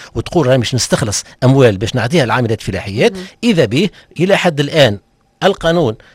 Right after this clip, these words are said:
Speaker 1: لم يفعل ولم تصدر الأوامر.
Speaker 2: مم.
Speaker 1: يعني العاملات الفلاحيات مازالوا خاضعين للنظام القديم في مستوى التغطية،
Speaker 2: مم.
Speaker 1: ومازالوا ما ينتفعوش باللحد. نزيد مثال ثاني،
Speaker 2: مم.
Speaker 1: كان تسمح، هو صندوق التأمين على فقدان موطن
Speaker 2: موطن
Speaker 1: الشغل،
Speaker 2: الشغل.
Speaker 1: اللي وقع إحداثه بمقتضى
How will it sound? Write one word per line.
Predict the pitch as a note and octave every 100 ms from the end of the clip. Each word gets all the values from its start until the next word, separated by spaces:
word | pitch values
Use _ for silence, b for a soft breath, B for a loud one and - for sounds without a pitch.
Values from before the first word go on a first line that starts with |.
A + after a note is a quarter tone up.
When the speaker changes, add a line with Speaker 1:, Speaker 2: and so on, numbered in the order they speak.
| -
Speaker 1:
لم | C3 F#3+ C3+
يفعل | G#2 B2+ A2+ F3+ -
ولم | A#2+ C#3
تصدر | G#3+ F3 A2
الأوامر. | G#2 F#2+ G#2+ F#3 G#3+
Speaker 2:
مم. | F3 E3
Speaker 1:
يعني | G#2+ F#3+ G3 F#3
العاملات | G2+ B2+ F#3+ F3 D#3
الفلاحيات | C#3 A#2+ B2 G#2+ -
مازالوا | A2 A2+ F#3+ F#3+ A#2
خاضعين | G#2 D#3+ C3+ D#3+ D3
للنظام | D#3 C#3 D3
القديم | C3+ C3 C3+
في | A#2+
مستوى | A#2+ - E2+
التغطية، | - C#3 D3 A3 G3 B
Speaker 2:
مم. | D3
Speaker 1:
ومازالوا | B2 B2 F#3+
ما | C#3
ينتفعوش | A#2+ G2+ C#3+ F3
باللحد. | F#3 F#3+ - B B D#3+
نزيد | C#3 D4+ C#4+
مثال | F3+ C3+ A2+
ثاني، | C#3 F#3 G#3+
Speaker 2:
مم. |
Speaker 1:
كان | F#2 G2+
تسمح، | E3 A3+ B3+ B B B
هو | C#3 A#3 A3 -
صندوق | - C#3 B2 D3+ F#3+ - b b -
التأمين | F#3 - A2+ A2 C3 E3+ - b
على | - A2+ A#2+
فقدان | - - D3 A#2+
موطن | G2+
Speaker 2:
موطن | G#2 F#2+ F2+
Speaker 1:
الشغل، | D#2+ - B2 G3
Speaker 2:
الشغل. | G#3+ B _
Speaker 1:
اللي | A#3 G#3+ D3+
وقع | - D#3+ C3
إحداثه | A#2 D3 D3+ A2+ G#2
بمقتضى | G#2 C#3+ - - G#2+